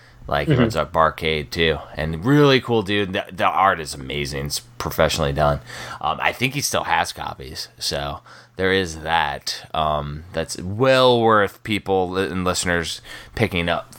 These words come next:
Speaker 1: if you're a vinyl collector. It's awesome. And I highly recommend it. It's, um, It'll Do Too vinyl.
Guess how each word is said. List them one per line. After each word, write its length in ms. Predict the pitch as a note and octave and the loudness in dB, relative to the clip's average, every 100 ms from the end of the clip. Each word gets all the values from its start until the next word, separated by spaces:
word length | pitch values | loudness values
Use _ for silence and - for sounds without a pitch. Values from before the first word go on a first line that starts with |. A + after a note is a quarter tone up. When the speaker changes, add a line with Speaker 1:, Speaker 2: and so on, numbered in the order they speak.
| - | -14
Speaker 1:
if 160 | E2+ E2+ | -12 -8
you're 180 | D#2+ D2+ | -8 -4
a 40 | |
vinyl 360 | D#2 D#2 F2 E2+ | 0 0 0 -2
collector. 500 | G#2 G2 - G#2+ A2 - - - | 2 2 4 4 2 -4 -6 2
It's 220 | F#2 - - - | 2 0 -2 4
awesome. 460 | E2 - C2+ A#1+ - - - - | 4 2 -6 -14 -20 -20 -20 -10
And 220 | D#2+ D#2+ | -4 -2
I 80 | E2 | 0
highly 300 | F#2 F#2+ F2+ | 2 0 0
recommend 560 | F2 F2+ E2 D#2+ D#2+ D#2+ | -2 -4 -2 0 0 0
it. 220 | D#2+ - | -2 0
It's, 300 | D#2 - - | -2 -2 2
um, 560 | D#2 D2+ D2 D2 C#2 - | 4 4 2 -2 -6 -4
It'll 300 | - F#2+ G2 | 0 2 2
Do 220 | F2 F2+ | 2 0
Too 460 | D#2 - F#2 E2 D#2+ | 2 0 0 -2 -4
vinyl. 720 | C#2+ D#2 D#2 D#2+ D2 C#2+ - | -2 2 2 2 -4 -8 -12